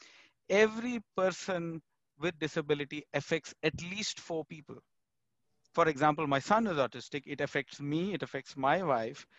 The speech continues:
It affects my in-laws who live with me. So it affects four people directly. And I'm not even talking about indirectly. So technically, sixty percent of the world's population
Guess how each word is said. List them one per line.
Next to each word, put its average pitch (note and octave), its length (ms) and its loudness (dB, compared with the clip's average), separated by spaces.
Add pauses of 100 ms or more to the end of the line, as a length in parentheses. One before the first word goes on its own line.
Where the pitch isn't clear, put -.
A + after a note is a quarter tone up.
(220)
It D3+ 120 -2
affects - 580 0
my C3 480 2
in-laws E3 360 4
who C3+ 100 -6
live B2+ 260 -4
with B2 200 -8
me. B2+ 280 -2 (340)
So G3 280 2 (100)
it G3+ 120 2
affects G#3 340 2
four G#3 300 -4
people G3 380 -8
directly. D#3 560 4
And C#3 140 2
I'm F3 80 2
not F3 180 4
even D#3+ 220 -2
talking E3 280 -2
about B2+ 260 -4
indirectly. A#2+ 600 -6 (640)
So F#3+ 180 -2 (140)
technically, G3+ 760 2 (320)
sixty - 500 -2
percent G#3+ 440 2
of G3 120 -2
the F3+ 100 -2
world's F3+ 380 2
population E3+ 720 -4